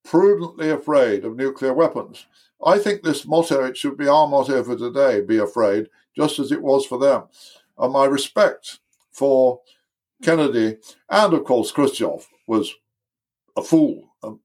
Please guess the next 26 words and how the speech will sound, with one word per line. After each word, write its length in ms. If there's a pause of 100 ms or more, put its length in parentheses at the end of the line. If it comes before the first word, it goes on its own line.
ridiculous 640
to 120
have 80
got 140
himself 420
into 200
this 260
by 240
putting 380
these 180
weapons 360
there. 160 (460)
But 140
Khrushchev 580
had 200
the 140
intelligence 720
to 120
realize 520 (280)
what 180
was 140
at 140
stake 400
once 240
he 80
started. 420